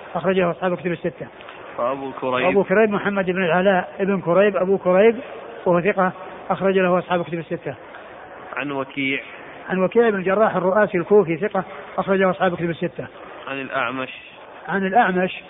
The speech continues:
Speaker 1: وهو سفي-، وهو، وهو سليمان بن مهران الكاهلي،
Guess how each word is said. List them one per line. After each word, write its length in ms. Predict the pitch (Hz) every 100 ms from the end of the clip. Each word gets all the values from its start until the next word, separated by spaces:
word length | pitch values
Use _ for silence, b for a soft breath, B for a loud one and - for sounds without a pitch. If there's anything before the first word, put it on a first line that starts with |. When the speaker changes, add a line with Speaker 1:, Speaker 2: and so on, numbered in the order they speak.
| - - - -
Speaker 1:
وهو 160 | 156 175
سفي-، 340 | 180 156 202
وهو، 640 | 208 208 190 202 - 220 202
وهو 160 | 190
سليمان 360 | 190 196 196 202
بن 120 | 190
مهران 340 | 190 180 196 170
الكاهلي، 520 | 160 214 180 170